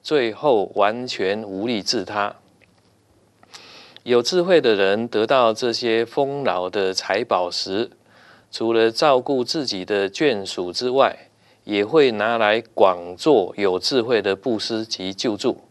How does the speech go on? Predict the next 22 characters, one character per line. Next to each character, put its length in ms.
包 160
括 260
供 400
养 320
出 240
家 360
及 320
在 260
家 320
修 260
行 220
人， 300
或 220
者 200
种 400
种 440
德 280
性 400
高 320
洁 280
的 160
人， 340